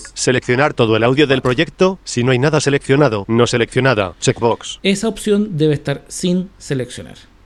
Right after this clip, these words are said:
Speaker 2: ¿Ya? Aquí está no seleccionada, así que la voy a dejar tal cual, pero si estaba seleccionada, barra espaciadora para quitarle el checkbox.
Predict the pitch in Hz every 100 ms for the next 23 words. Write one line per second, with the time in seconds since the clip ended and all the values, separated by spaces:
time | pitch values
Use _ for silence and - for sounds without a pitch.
0 | - 143 123 127 120 117 123 120 117 131
1 | - 143 147 135 123 120 117 110 123 -
2 | 147 - 196 196 147 135 135 - 147 147
3 | 156 156 - 151 151 156 - - - _
4 | - 156 135 123 117 117 123 123 117 117
5 | 113 110 113 113 - 107 - 101 - -
6 | - -